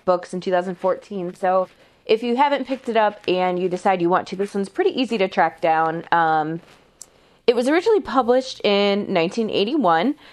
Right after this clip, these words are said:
and then republished in two thousand fourteen, like I mentioned. And in the repackage and republish edition, um, Judy Blume actually wrote an introduction to the book and to Norma Klein's work more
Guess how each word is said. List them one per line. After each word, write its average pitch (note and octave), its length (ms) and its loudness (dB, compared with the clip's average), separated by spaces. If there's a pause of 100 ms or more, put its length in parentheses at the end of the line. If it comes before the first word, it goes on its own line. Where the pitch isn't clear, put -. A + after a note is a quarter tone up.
(260)
and G3 320 2
then F#3 400 4
republished F#3 640 0
in F3 80 -6
two G3 100 -4
thousand F3+ 280 0
fourteen, F3+ 440 -2
like D#3 160 -2
I A3 60 0
mentioned. F3 560 -2
And F#3 280 2
in F3+ 120 2
the E3+ 360 2
repackage G3+ 1120 0
and F#3 220 0
republish F#3+ 680 -2
edition, E3+ 640 -2 (380)
um, E3 520 0 (680)
Judy D4 240 0
Blume A#3 240 2
actually F#3+ 300 0
wrote F3+ 200 2
an E3+ 120 -4
introduction D#3 720 -4 (220)
to F3+ 440 0 (380)
the G#3+ 80 4
book E3+ 300 2 (120)
and E3+ 300 -2
to E3+ 300 -4
Norma D#3+ 260 -4
Klein's D#3 420 -6
work - 300 -6
more E3 600 -2